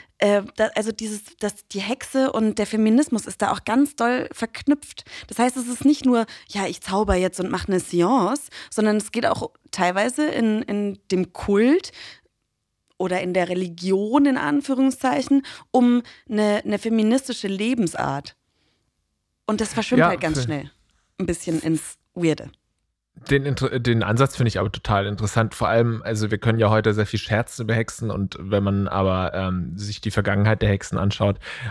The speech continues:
Speaker 2: also der in Anführungszeichen Hexen, der Personen, die als Hexen bezeichnet wurden, dann ist es natürlich ganz düster.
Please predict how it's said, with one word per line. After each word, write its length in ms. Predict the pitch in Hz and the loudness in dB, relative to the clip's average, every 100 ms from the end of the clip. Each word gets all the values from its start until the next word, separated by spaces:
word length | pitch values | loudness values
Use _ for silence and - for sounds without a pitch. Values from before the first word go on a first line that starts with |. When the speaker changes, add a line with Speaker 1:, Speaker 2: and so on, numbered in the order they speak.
| - | 0
Speaker 2:
also 300 | 101 98 95 | 2 4 4
der 260 | 98 92 | 4 4
in 100 | 98 | 2
Anführungszeichen 640 | 104 131 135 110 113 101 107 | 0 4 4 4 2 2 0
Hexen, 220 | 101 - | -2 -2
der 80 | 101 | 0
Personen, 340 | 110 104 110 | 0 2 2
die 100 | 107 | 4
als 140 | 98 | 2
Hexen 220 | 110 - 101 | 0 -2 -2
bezeichnet 480 | - 104 127 113 | 2 2 2 2
wurden, 240 | 110 113 107 | 4 4 4
dann 100 | 90 | 0
ist 200 | 110 - | -2 -4
es 60 | |
natürlich 300 | 110 101 104 | -2 0 -2
ganz 240 | 104 101 - | 0 -2 2
düster. 420 | 135 139 95 104 | 2 2 2 0